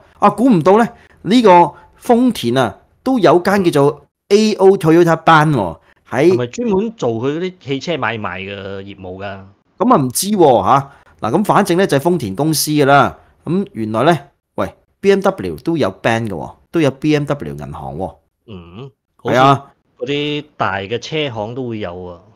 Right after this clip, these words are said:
Speaker 2: 係咪真係？
Speaker 1: 係啊，係啊，係啊。
Speaker 2: 誒，
Speaker 1: 因為之前
Speaker 2: 汽車買賣。
Speaker 1: 未有俄烏戰爭之前，其實俄羅斯其實都承接好多各個國家嘅汽車嗰啲生產業務㗎。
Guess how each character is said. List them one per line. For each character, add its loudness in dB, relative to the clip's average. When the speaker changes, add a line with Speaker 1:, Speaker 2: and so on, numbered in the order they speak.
Speaker 2:
係 -14
咪 -12
真 -8
係？ 0
Speaker 1:
係 4
啊， 4
係 2
啊， 2
係 2
啊。 -6
Speaker 2:
誒， -18
Speaker 1:
因 -4
為 2
之 2
前 0
Speaker 2:
汽 -8
車 -12
買 -10
賣。 0
Speaker 1:
未 8
有 8
俄 0
烏 4
戰 -2
爭 2
之 -2
前， -4
其 -8
實 -2
俄 -4
羅 2
斯 -2
其 -2
實 -4
都 -2
承 -4
接 -8
好 0
多 2
各 6
個 2
國 0
家 4
嘅 2
汽 -4
車 -4
嗰 -2
啲 -2
生 -4
產 -8
業 -8
務 -12
㗎。 -8